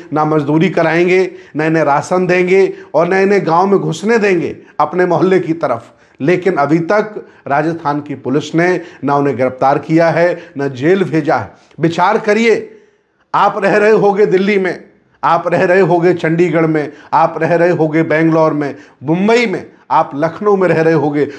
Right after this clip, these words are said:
सुरक्षित होगे, लेकिन आपके भाइयों के साथ इतना बड़ा अत्याचार होता है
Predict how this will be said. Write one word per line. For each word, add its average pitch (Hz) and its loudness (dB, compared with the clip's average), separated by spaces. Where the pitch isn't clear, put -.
सुरक्षित 202 -2
होगे, 170 0
लेकिन 143 -4
आपके 143 -2
भाइयों 135 -2
के 147 -8
साथ 131 -6
इतना 131 -6
बड़ा 120 -4
अत्याचार 117 -2
होता 107 -8
है - -18